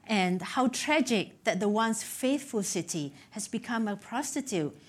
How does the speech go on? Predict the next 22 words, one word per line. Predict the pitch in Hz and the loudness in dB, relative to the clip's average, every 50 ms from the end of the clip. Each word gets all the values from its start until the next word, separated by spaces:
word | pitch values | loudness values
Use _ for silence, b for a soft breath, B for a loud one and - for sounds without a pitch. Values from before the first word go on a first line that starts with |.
| B B B | B B B
She | - - - - 285 294 294 | -4 -2 0 2 4 4 4
was | 269 247 226 - 220 | 4 2 2 0 0
once | 208 214 214 208 208 214 220 - - - | 0 4 4 4 4 4 2 0 -2 -4
a | 202 | -4
center | 196 - - - 226 220 226 220 - 202 165 165 165 - | -4 -2 -2 0 0 0 0 0 0 -4 -4 -4 -4 -8
of | 170 - - | -12 -14 -10
justice. | - - 156 151 - - - - 190 214 - - - - - - _ _ _ _ _ _ _ _ _ _ _ _ _ _ - - - - - | -8 -6 -6 -2 -2 -4 -4 -4 -8 -6 -6 -4 -4 -4 -6 -8 _ _ _ _ _ _ _ _ _ _ _ _ _ _ -8 -8 -8 -8 -6
Our | - 220 208 | -4 -4 -4
God | - 226 226 247 262 262 262 262 247 | -2 0 2 2 4 4 4 2 2
is | 190 - 208 | -2 0 0
a | 180 | 2
God | 175 180 180 180 | 2 2 2 2
of | 175 151 147 | 2 -2 -4
justice, | - 151 139 - - - 131 120 147 - - - b b b b b b b b b | -6 -10 -8 -8 -8 -10 -10 -10 -10 -12 -14 -16 b b b b b b b b b
and | 175 170 170 - - | -6 -6 -6 -2 2
injustice | 262 285 320 359 320 247 170 175 156 - - - 143 156 156 - - | 4 6 6 8 6 6 4 2 -4 -4 -4 -6 -6 -6 -6 -8 -10
is | - 214 185 - | -10 -8 -8 -8
a | 175 | -10
key | - - - 285 277 285 | -10 -4 2 2 2 2
sign | 247 - - 151 151 156 160 165 170 - | 2 0 -4 -4 -4 -4 -6 -6 -6 -4
of | 180 165 165 151 139 | -2 -2 -2 -2 -2
Babylonness. | 147 175 170 160 175 175 165 160 156 156 147 147 147 143 - - - - - - | 0 0 2 2 2 0 0 0 -2 -2 -2 -4 -6 -10 -10 -10 -10 -8 -8 -10